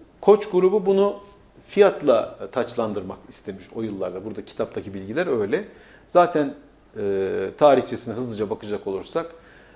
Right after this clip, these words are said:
Murat yüz yirmi dört uzun yıllar Türkiye'de satılıyor. E, hatta bunun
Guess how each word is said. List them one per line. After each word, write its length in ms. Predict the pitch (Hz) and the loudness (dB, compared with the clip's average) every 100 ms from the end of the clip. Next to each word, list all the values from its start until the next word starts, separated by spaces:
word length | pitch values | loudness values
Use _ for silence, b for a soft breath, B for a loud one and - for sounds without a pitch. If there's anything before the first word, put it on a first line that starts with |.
| _ | _
Murat 300 | 143 170 170 | 4 4 2
yüz 160 | 165 151 | -6 -4
yirmi 160 | 160 | -2
dört 160 | 175 175 | -2 -2
uzun 200 | 143 165 | -4 -2
yıllar 360 | 143 117 113 - | 0 2 2 0
Türkiye'de 480 | 139 113 101 113 | -8 -4 -4 -4
satılıyor. 640 | 120 - 127 127 107 101 110 | -4 -4 -4 -6 -2 -2 -4
E, 460 | - - 101 98 | -10 -12 -8 -6
hatta 340 | 110 - 127 120 | -8 -2 -2 0
bunun 260 | 131 131 | -4 -6